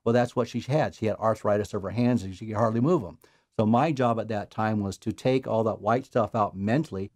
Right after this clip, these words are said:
doing another technique we're gonna be learning shortly, which is called remote influence, okay, instead of remote viewing. But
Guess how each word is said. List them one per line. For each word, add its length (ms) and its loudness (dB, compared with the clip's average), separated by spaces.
doing 180 6
another 320 0
technique 420 0
we're 60 -2
gonna 140 -2
be 120 -4
learning 280 -2
shortly, 420 -2
which 220 -8
is 80 -14
called 280 0
remote 400 2
influence, 720 -4
okay, 360 -2
instead 280 -4
of 80 -2
remote 380 -2
viewing. 300 2
But 120 -6